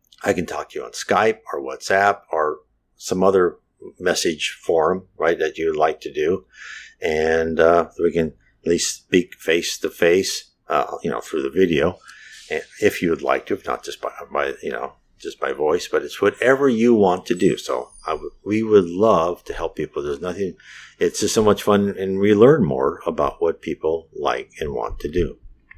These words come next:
So if you're interested in that, or if you're also interested, go up there and then email, uh, Sergio that you'd like to,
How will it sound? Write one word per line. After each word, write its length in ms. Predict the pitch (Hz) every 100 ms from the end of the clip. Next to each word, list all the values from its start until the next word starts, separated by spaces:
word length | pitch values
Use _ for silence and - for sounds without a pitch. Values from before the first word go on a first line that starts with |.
| - _ _
So 140 | -
if 80 | 90
you're 100 | 92
interested 420 | 110 - 135 147
in 80 | 131
that, 280 | 123 165 - _ _ - _ _ _
or 200 | 95 117
if 100 | 107
you're 100 | 92
also 240 | 131 -
interested, 460 | 76 71 - 82 78 _ _ _ _ _ _ _
go 140 | 113
up 120 | 120
there 180 | 131 127
and 160 | 123 98
then 260 | 98 95 - - - _
email, 420 | 101 104 104 101 98
uh, 320 | 87 87 85 -
Sergio 540 | - 113 117 85 76
that 160 | 78 76
you'd 120 | 80
like 180 | 76 -
to, 180 | 71